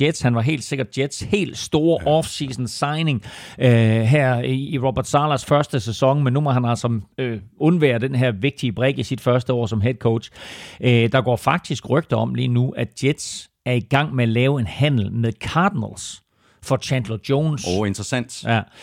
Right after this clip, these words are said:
Speaker 2: Fordi jeg, jeg tror også, at, øh, Robert Saleh sidder og tænker, "Ved du hvad, sidste år, der mistede jeg Nick Bosa,
Speaker 1: Præcis.
Speaker 2: jeg mistede Dee Ford,
Speaker 1: Ja.
Speaker 2: og så i år, så, øh, bliver jeg så head coach for, for, for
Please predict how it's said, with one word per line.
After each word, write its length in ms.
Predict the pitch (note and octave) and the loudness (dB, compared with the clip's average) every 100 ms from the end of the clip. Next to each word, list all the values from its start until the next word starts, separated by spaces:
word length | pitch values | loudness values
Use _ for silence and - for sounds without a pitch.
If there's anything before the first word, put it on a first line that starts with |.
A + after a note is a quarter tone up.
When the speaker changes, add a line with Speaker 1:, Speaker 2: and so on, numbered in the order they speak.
| - - | -12 -2
Speaker 2:
Fordi 200 | B2 A2 | 0 0
jeg, 140 | A#2 | -2
jeg 120 | A2 | -2
tror 200 | - B2 | 0 0
også, 180 | A#2 C#3+ | 0 0
at, 180 | A#2 A#2+ | -2 2
øh, 320 | G#2 F#2 F2+ | 2 2 0
Robert 180 | F2 G2 | -2 -2
Saleh 360 | G#2+ G#2 A2+ | -2 0 -2
sidder 280 | G2+ A2+ G2+ | -2 -2 -2
og 80 | F2 | -2
tænker, 240 | G#2 G#2 | -2 -2
"Ved 100 | F#2+ | -2
du 60 | G#2+ | -2
hvad, 100 | G2 | -2
sidste 300 | - C3+ B2+ | -2 -2 0
år, 120 | G#2+ | 0
der 120 | G2 | 0
mistede 340 | A2+ G#2+ - G2+ | 0 0 0 -2
jeg 60 | D#2+ | -2
Nick 180 | D#2 | -2
Bosa, 420 | - G#2+ B2 C3 G#2+ | 0 0 0 -2 0
Speaker 1:
Præcis. 280 | A2 A2+ | 2 2
Speaker 2:
jeg 80 | B2 | 2
mistede 320 | G#2 G#2 A2 - | 0 -2 -4 -2
Dee 120 | G#2+ G2 | -4 -4
Ford, 400 | - G#2+ B2 C#3 - | -2 0 0 0 0
Speaker 1:
Ja. 80 | B2 | 0
Speaker 2:
og 60 | A#2+ | 2
så 160 | C3 | 2
i 80 | G#2 | 2
år, 200 | A2 A#2+ | 0 -2
så, 320 | - A#2 G#2 | -2 -2 0
øh, 200 | F#2+ F2 D#2+ | 0 -2 -2
bliver 120 | G2+ | -4
jeg 80 | F2+ | -2
så 100 | G2 | -2
head 120 | G#2+ - | -2 -2
coach 240 | G#2 - | -2 -2
for, 140 | F#2+ E2 | -4 -4
for, 80 | |
for 80 | E2 | -6